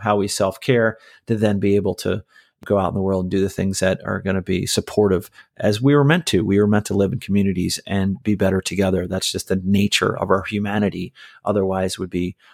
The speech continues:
still those single-celled organisms swimming around in some primordial soup, never evolving. We're here to evolve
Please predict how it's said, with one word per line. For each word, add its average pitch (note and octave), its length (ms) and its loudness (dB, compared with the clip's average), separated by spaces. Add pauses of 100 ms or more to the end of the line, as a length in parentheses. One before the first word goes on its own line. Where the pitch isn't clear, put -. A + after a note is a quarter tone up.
(120)
still G#2+ 280 0
those F#2+ 200 2
single-celled G#2 560 2
organisms G#2 540 0
swimming G#2 320 -2
around G2+ 320 2
in G2+ 80 2
some G2+ 240 -2
primordial G2 560 0
soup, F3+ 340 0 (360)
never A2 420 4
evolving. F#2+ 600 0 (100)
We're G#2 160 -8
here A2 220 -2
to G#2+ 200 2
evolve F2+ 460 0